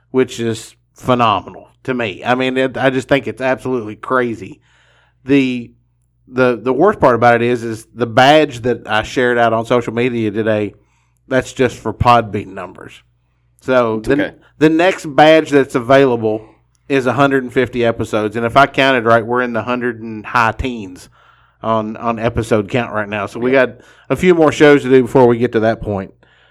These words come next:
Speaker 1: But I wanted to do, like, a, the top ten, um, the top ten shows. So the season two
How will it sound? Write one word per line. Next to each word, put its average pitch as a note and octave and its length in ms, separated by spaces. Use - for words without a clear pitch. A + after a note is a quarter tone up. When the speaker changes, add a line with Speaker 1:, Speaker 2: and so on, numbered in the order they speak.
Speaker 1:
But D3+ 480
I C#3 120
wanted E3+ 240
to C#3+ 160
do, D3+ 260
like, C3+ 280
a, A#2 280
the A2+ 160
top - 480
ten, C#3 520
um, G#2+ 560
the B2+ 100
top C3+ 260
ten B2+ 200
shows. G#2 460
So A#2+ 440
the C3 100
season F3+ 440
two E3 460